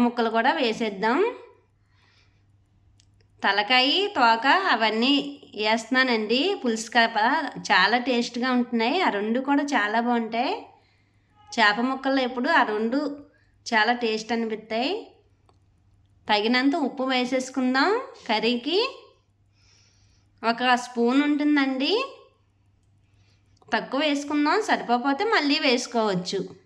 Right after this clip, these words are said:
అదిగోండి, ఒక్కసారి అలాగా కుదుపాలి. మనం చేప ముక్కలు వేసాక ఎప్పుడు గరిటె పెట్టకూడదండి, అలా కుదుకోవాలి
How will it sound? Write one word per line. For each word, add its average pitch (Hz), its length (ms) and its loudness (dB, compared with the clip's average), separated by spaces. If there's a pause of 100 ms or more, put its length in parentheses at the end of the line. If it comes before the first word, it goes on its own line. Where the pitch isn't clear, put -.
(1300)
అదిగోండి, 233 400 2 (140)
ఒక్కసారి 240 520 2 (160)
అలాగా 240 320 2 (200)
కుదుపాలి. 247 600 0 (1160)
మనం 247 220 2 (380)
చేప 262 220 4 (120)
ముక్కలు 285 300 2
వేసాక 262 340 0 (120)
ఎప్పుడు 294 240 -2 (100)
గరిటె 254 320 2
పెట్టకూడదండి, 262 800 0 (760)
అలా 254 180 0 (100)
కుదుకోవాలి 240 580 2